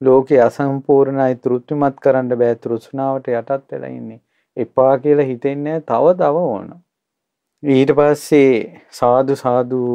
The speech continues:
කියලා අනුමෝදන් වුණා රජුරු. ඒ අනුමෝදන් වුණාට පස්සේ ස්වාමීන් වහන්සේ ගාථා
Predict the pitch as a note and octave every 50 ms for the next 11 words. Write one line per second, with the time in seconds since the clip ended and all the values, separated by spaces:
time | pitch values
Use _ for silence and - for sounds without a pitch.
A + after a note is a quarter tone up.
0 | A#2+ A#2 A#2 - A#2+ A#2 A#2+ C3+ B2+ A#2 A#2 B2+ C3 B2+ A#2+ A2+ A2 A2 A2 G#2+
1 | G#2+ G#2 G#2+ G#2 G#2 G#2 G#2 G2+ G2+ G2+ G2+ G2 G#2 - - _ _ _ - B2+
2 | B2 B2 A#2 A#2 B2 C3 C3 B2 B2 A#2 A#2 A#2 A2+ A2+ A2 A2 G#2+ G#2+ G#2+ G2+
3 | G#2 - A2 G#2 G#2 - - - A#2+ C3 F3 - _ _ _ _ _ _ _ _
4 | _ _ - C#3 C3 B2+ B2+ C3 C3 C3+ C3 B2+ B2 B2+ B2+ B2+ B2+ B2 - -
5 | D#3 C3 A2 A2 A2 A2+ A#2+ C3+ C#3 - D#3+ D3 C#3+